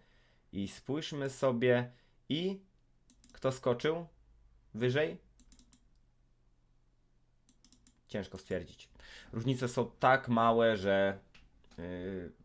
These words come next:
bez takiego samego idealnego ujęcia w kamery wysoko nie, o, stwierdzimy. No i mamy, proszę państwa, to nie jest Lost and Found. Lost and Found to był,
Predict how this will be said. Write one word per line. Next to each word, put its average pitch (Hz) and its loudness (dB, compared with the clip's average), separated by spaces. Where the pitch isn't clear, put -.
bez 110 0
takiego 110 0
samego 104 0
idealnego 104 0
ujęcia 107 2
w 95 -6
kamery 107 0
wysoko 98 -4
nie, 131 6
o, 202 12
stwierdzimy. 123 6
No 139 8
i 160 0
mamy, 139 8
proszę 104 -2
państwa, 107 -2
to 101 -10
nie 120 2
jest 127 0
Lost 101 -4
and 98 -6
Found. 95 -2
Lost 95 0
and 104 -4
Found 104 -4
to 101 0
był, 104 2